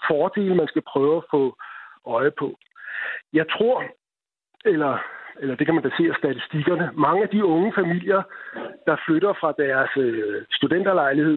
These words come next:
på Vesterbro væk fra København, fordi de ikke har råd til at bo i København mere med en børnefamilie,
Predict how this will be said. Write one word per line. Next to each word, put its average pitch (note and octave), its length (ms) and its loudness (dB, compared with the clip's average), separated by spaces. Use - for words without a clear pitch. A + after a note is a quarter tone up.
på C#3 60 -6
Vesterbro E3 500 0
væk E3 200 0
fra G3+ 80 -2
København, D3 540 0
fordi C#3 160 -12
de D3 100 0
ikke D3+ 140 2
har D#3 120 0
råd D#3 120 2
til - 120 0
at D3+ 100 0
bo D3 180 2
i - 120 -10
København C#3+ 420 2
mere C#3 140 4
med C#3+ 120 4
en B2 80 0
børnefamilie, C#3 720 0